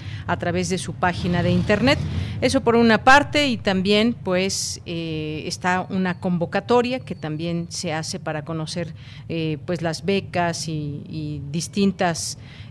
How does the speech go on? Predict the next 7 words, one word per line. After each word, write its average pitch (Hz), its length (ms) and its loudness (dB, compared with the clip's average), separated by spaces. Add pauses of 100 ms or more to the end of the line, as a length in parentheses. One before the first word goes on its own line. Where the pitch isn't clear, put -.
eh, 156 460 -4
ofrecimientos 202 920 2
que 180 120 -2
se 185 180 2
hacen 185 540 2
en 190 180 0
materia 170 680 0